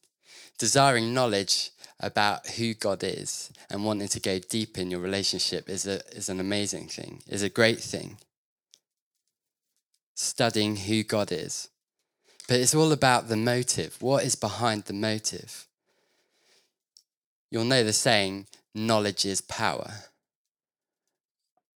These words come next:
I want to put it to you, actually, for us, it's knowledge is reverence. Paul enforces this point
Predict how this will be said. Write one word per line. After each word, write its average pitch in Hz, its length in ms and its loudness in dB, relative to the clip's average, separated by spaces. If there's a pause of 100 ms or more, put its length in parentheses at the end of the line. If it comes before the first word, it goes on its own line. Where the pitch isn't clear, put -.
(100)
I 113 120 -4
want 110 200 2
to 101 60 0
put 110 180 0
it 87 140 -2
to - 180 -2
you, 92 220 0 (1300)
actually, 101 440 -2
for 110 220 0
us, 98 260 -2
it's - 320 -6 (300)
knowledge 104 500 0
is 95 180 -2
reverence. - 760 -8 (2750)
Paul 147 180 8
enforces 123 560 4
this 98 160 -2
point 95 380 0